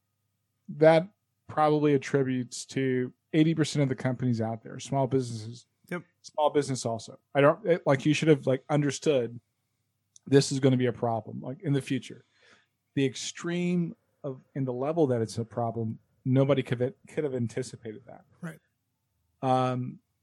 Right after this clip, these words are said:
Speaker 1: and what threw me off as I'm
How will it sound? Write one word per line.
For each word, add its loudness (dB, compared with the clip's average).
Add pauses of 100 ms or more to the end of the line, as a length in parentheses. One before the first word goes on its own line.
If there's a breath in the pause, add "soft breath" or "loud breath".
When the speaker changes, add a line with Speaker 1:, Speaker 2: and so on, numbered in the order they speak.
(840)
Speaker 1:
and 2
what 2 (100)
threw 2
me 4
off 0 (640)
as -2
I'm -4